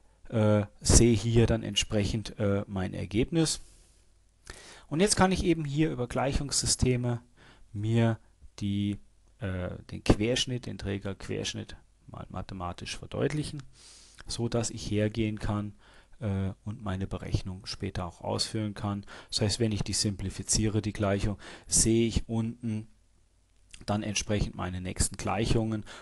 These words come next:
und kriege hier meine erste Lösung für B. Das sind eins Komma zwei zwei Inch,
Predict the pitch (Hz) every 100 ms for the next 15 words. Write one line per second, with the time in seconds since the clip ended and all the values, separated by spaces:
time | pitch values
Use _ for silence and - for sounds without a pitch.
0 | - 120 127 - 113 113 101 90 104 113
1 | 113 - - - 107 110 117 110 110 -
2 | 110 107 98 107 110 104 113 - - 82
3 | 101 147 170 - - - - - - 123
4 | 127 131 110 117 - 123 117 110 104 -
5 | _ _ - - 98 87 107 - 95 90
6 | 92 - - - 185 190 -